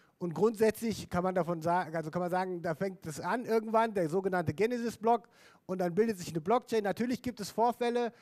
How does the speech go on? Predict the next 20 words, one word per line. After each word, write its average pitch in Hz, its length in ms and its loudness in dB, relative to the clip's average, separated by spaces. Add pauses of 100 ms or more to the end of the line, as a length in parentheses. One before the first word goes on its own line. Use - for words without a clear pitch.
(280)
wo 185 140 2
zwei, 220 640 2 (180)
ähm, 190 300 -2
Rechner 226 420 0
zur 185 120 -4
selben 214 320 2
Zeit, 185 480 -2 (1400)
ähm, 180 420 4 (160)
die 190 80 -2
Lösung 233 380 6
finden 269 460 -6
oder 156 200 -4
unterschiedliche 202 500 -4
Lösungen 214 300 2
finden, 220 240 -6
die, 190 160 -2
die 151 140 -10
sozusagen 156 500 -4
gültig 214 320 0
sind. 262 320 -6